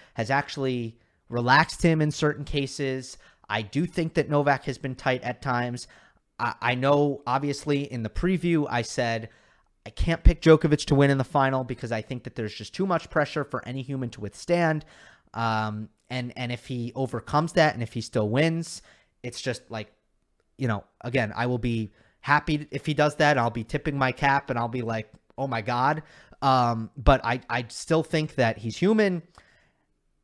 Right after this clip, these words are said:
And in the lead up to this, he has kind of confirmed to me what I felt coming in, that it was gonna be hard for him to, um, at times, to just, for this to be easy for him. It's just not gonna be easy.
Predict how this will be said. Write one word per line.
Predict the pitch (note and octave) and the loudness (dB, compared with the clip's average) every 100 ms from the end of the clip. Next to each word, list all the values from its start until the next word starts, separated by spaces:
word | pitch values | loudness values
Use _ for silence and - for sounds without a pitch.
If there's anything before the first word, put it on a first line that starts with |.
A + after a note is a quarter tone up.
| C#3+ | -4
And | C#3+ C3+ C3+ A#2 | 0 0 -2 -6
in | D3 D3 | -6 -4
the | |
lead | C#3 F#3 | 0 2
up | G#3 | 0
to | - | 0
this, | C#3+ C#3+ | -2 0
he | D3 B2+ | -6 0
has | D3 D#3 D#3+ C3 - | 4 6 6 2 -4
kind | - - D3+ D3 | -12 -4 -2 -2
of | A2+ - | -6 -6
confirmed | A#2 G#2+ - C#3 C#3+ C3+ | -10 -8 -2 0 0 -4
to | - | -6
me | A#2+ A#2 A2+ G#2+ _ _ _ _ - | -4 -2 -4 -6 _ _ _ _ -12
what | B2+ D3 B2+ | 0 4 4
I | A2 | 2
felt | - C#3 C3 | 0 0 0
coming | - B2 G#2+ B2+ | -4 -4 -2 0
in, | G#3+ B2+ | 0 0
that | A2 | -4
it | A#2 | -4
was | C3+ | -8
gonna | A#2 B2 | -8 -8
be | G#2+ | -6
hard | A#2+ A#2 | -6 -6
for | A#2 | -8
him | G#2+ A2+ A2+ | -6 -6 -6
to, | A#2 G#2 - _ _ _ _ _ | -4 -4 -6 _ _ _ _ _
um, | A#2 A2+ A2 - | -4 -4 -4 -6
at | A#2+ - | -8 -6
times, | D3+ E3+ C3 | -4 -4 -6
to | - A#2+ | -8 -6
just, | B2 - | -6 -4
for | C3+ | -2
this | C3 B2 | -2 -2
to | - | -6
be | B2+ B2 | -8 -6
easy | G3 F3 G#2 | -6 -6 -10
for | - G#2 G2 | -12 -14 -12
him. | F#2 G2 | -14 -14
It's | A2 - | -14 -12
just | C3+ | -4
not | D#3 | -4
gonna | D#3 C3+ | -2 -4
be | A#2 A2 C#3+ | -4 -6 -4
easy. | C#3+ G#2 - | -4 -6 -16